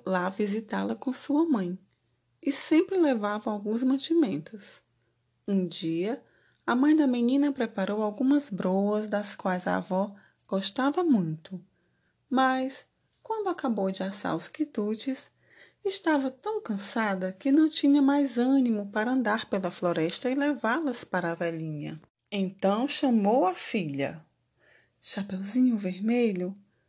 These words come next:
vá levar estas broinhas para a vovó. Ela gostará muito.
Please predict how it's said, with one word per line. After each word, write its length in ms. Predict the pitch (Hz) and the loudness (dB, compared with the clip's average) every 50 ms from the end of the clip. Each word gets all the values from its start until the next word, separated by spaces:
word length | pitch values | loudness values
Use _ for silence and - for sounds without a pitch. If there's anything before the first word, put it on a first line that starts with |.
| _ _ _ | _ _ _
vá 240 | - 208 240 294 349 | -4 2 2 4 2
levar 380 | 381 381 381 359 311 - 320 311 | 2 0 -2 -4 -2 0 2 4
estas 360 | 311 294 - - - 277 269 | 4 2 0 -2 -4 -2 -2
broinhas 720 | 226 220 - 220 220 240 285 349 359 349 339 294 - - | 0 0 2 2 2 2 2 2 4 4 4 4 2 -2
para 300 | - - 214 202 196 185 | -4 -2 0 0 0 -2
a 20 | |
vovó. 600 | 185 - 170 165 180 202 226 233 226 220 - - _ _ _ _ _ _ _ _ _ _ _ _ _ _ _ _ | -2 -4 -8 -10 -2 0 0 0 0 -2 -6 -14 _ _ _ _ _ _ _ _ _ _ _ _ _ _ _ _
Ela 280 | _ 208 214 214 214 208 | _ -6 -4 -4 -4 -6
gostará 600 | 202 214 220 226 - - 208 196 202 233 277 269 - _ _ | -6 -6 -6 -8 -6 -6 -4 -2 -2 -4 -4 -8 -14 _ _
muito. 680 | 196 180 190 214 226 208 202 202 202 - - 160 143 160 | -6 -2 -2 0 0 -2 -2 -6 -10 -10 -10 -12 -12 -12